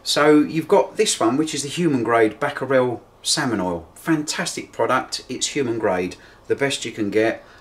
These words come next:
Um, seventy-two quid for twenty-five litres. It's at the higher end. Um, that goes in the marine. Beautiful, um, salmon oil.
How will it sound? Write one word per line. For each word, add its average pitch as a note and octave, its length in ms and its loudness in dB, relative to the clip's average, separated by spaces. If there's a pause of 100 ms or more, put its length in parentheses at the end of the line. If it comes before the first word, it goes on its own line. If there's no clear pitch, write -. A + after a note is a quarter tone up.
(120)
Um, G#2+ 460 -2 (1800)
seventy-two C3 880 -2
quid C3 300 -2
for G#2 200 -6 (200)
twenty-five A#2+ 680 -6
litres. A#2 800 -2 (120)
It's - 200 -6
at G#3+ 60 -6
the E3 80 -6
higher D3+ 400 2
end. D#2+ 360 -2 (120)
Um, A#2+ 240 -2
that E3+ 180 2
goes C3+ 220 2
in A2+ 100 -2
the G#2 60 2
marine. A#2 540 0 (240)
Beautiful, G#2+ 680 0 (280)
um, G#2+ 460 -4 (720)
salmon A#2+ 360 0
oil. F2 260 -4